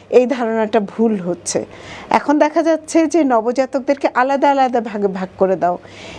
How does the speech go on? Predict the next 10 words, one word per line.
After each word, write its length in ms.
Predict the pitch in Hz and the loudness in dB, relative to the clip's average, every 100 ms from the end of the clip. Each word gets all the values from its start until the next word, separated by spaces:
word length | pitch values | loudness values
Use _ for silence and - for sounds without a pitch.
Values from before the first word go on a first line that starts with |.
| - | 2
যেই 160 | 226 262 | 4 6
বাচ্চাটা 580 | 269 269 302 294 285 | 4 2 0 2 2
তোমার 260 | 277 262 254 | 0 -2 0
কাছে 260 | 262 254 269 | -2 0 -2
ভালো 380 | - 226 233 | 0 0 2
এসেছে, 520 | 277 269 294 277 - 277 | 0 0 -2 -2 0 0
কিছুটা 680 | 277 277 269 269 254 247 247 - - | 0 0 0 4 2 2 -4 -18 -10
শুধুমাত্র 600 | - 262 294 302 285 302 | 0 2 4 2 0 -2
জন্ডিস 720 | 294 269 262 254 262 254 254 - - - 220 | 0 0 0 2 2 0 -4 -18 -20 0 4
বা 280 | 240 233 | 6 4